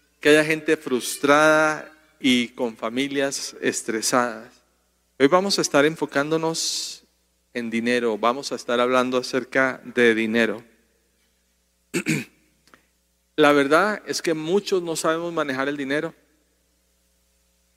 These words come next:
No sé si tengo aquí algún hermano o hermana, pero yo no tenía ni idea de cómo manejar el dinero. ¿Hay alguien más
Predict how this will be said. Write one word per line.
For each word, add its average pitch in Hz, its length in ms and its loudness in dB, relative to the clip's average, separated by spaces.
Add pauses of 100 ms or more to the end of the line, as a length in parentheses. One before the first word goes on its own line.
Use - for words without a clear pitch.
(400)
No 147 100 -2
sé 165 160 -2
si 160 240 -4
tengo 151 280 0
aquí 151 200 -2
algún 147 280 -2
hermano 147 300 -2
o 147 40 0
hermana, 139 340 -2
pero 127 220 0
yo 120 160 -2
no 127 120 -4
tenía 131 300 -6
ni 127 120 -4
idea 113 320 -2
de 117 120 -2
cómo 117 240 -4
manejar 107 340 -6
el 107 100 -8
dinero. 104 360 -10 (200)
¿Hay 120 140 0
alguien 139 280 -2
más 170 240 -16